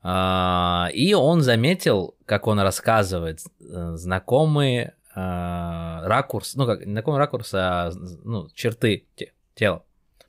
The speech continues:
Потому что на видео не видно лица. Пока не видно, когда он смотрел. И, э, как оказалось, что это одна из айтишниц,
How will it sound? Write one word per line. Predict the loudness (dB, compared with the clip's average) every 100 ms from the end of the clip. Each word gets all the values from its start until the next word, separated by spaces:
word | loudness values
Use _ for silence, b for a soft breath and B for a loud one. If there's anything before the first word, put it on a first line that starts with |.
| _
Потому | -6 -4 -4
что | -4
на |
видео | -2 0 2
не | 0
видно | -4 -4 -6 -6
лица. | -8 -8 -2 -2 -2 _ _ _ _ _ _ _
Пока | -6 -2 -2
не | -2
видно, | -4 -4 -6
когда | -8 -4
он | -4
смотрел. | -6 -4 -4 -4 _ _ _ _ _ b b b b b _ b b b b b _
И, | 0 2 4 4
э, | 6 6 8 6 2
как | -2
оказалось, | 0 2 6 6 4 2 -12 _ _ _ -20 _ _ _ _ -14 -2
что | 0
это | 4 4
одна | 4 4 4
из | 4
айтишниц, | 2 2 -2 2 0 0